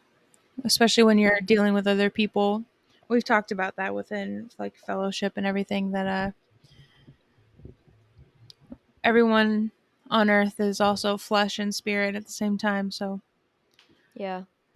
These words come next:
Speaker 1: have mercy. If you, if you're willing to have mercy on yourself, you should be willing to have mercy on others.
Speaker 2: Yeah,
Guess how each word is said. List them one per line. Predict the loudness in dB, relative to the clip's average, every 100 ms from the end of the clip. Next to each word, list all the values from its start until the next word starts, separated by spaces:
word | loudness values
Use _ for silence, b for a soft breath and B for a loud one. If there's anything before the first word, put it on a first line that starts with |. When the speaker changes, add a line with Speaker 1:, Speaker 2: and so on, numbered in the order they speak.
| _ _
Speaker 1:
have | 0 2 4
mercy. | 4 4 2 2 0 -2
If | -2
you, | 0 2 0 -2 _ _
if | -10 -2
you're | 0
willing | 2 2 2
to |
have | 2 2
mercy | 0 0 -2 -2
on |
yourself, | -2 -4 -2 -4 -6
you | -14
should | -12
be | -10
willing | -8 -8 -8
to | -8
have | -8
mercy | -10 -12 -14
on | -14 -14
others. | -14 -16 -18 -20 _ _ _ _ _ -20 -12
Speaker 2:
Yeah, | -6 -4 -6